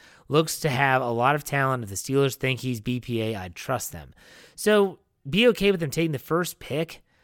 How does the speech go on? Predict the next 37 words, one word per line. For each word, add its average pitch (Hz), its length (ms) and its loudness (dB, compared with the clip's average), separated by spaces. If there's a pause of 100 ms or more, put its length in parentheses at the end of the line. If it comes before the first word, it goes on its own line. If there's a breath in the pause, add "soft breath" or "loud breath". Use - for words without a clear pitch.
(560)
Yeah, 180 540 4
I 175 40 2
mean, 170 260 2
a 143 100 -2
position, 170 600 2
if 151 60 -4
they 196 100 2
took 214 180 -2
a 170 60 2
wide 131 300 4
receiver 127 380 -2
in 113 60 -6
the 104 80 -8
first, 104 360 -6
I 123 180 4
would 127 180 0
be 117 400 -2 (260)
stunned. 92 580 -4 (320)
But 139 100 0
again, 196 300 10
like 165 180 6
you 185 80 2
said, 131 420 4 (760)
if 131 140 2
it's 123 140 2
best 131 220 -2
player 147 180 2
available, 143 420 2
then 110 120 -4
that's 110 180 -4
best 110 240 -6
player 107 220 -4
available. 120 440 -4
So - 120 -10
I 117 60 -4
get 135 160 -2
it. - 120 -18